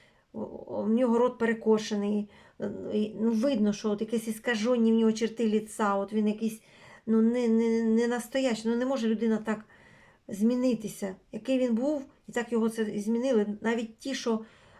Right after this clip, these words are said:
е, там перекачені оці є зірки Голлівуда, але можна впізнати того, е, актора, що, ну, порівнянні з його фотографією дитинства, з юності.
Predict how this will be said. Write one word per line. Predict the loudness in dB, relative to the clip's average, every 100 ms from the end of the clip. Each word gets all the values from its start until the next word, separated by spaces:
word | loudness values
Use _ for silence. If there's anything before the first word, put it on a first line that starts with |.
| _
е, | -6 -2 0
там | 0 -2 -2 -8 -4
перекачені | -2 0 0 -2 -2 0 0
оці | -2 -2
є | 0 0 2 0 0 -10 -20 _
зірки | -2 2 2
Голлівуда, | 4 4 2 0 0 0
але | 2 2 0 -6
можна | 0 0 2 0
впізнати | 0 -2 0 0 0 -2
того, | 0 2 6 4 2 -12 -20 -20 _ -2
е, | 0 0 -4 -10 -14 -18 -20 _ _ _ _ _ _ _ _ _ _
актора, | -8 -2 2 4 2 0 -10 _ _ _ _ _
що, | -6 0 0 0 -8 -20 -20 -20 -18 -14 -14 -8
ну, | -2 2
порівнянні | 4 4 4 2 2 2
з | 2
його | 0
фотографією | 0 0 2 0 0 -2 -2
дитинства, | -4 -2 -2 -4 -10
з | -2
юності. | 0 2 0 -8 -20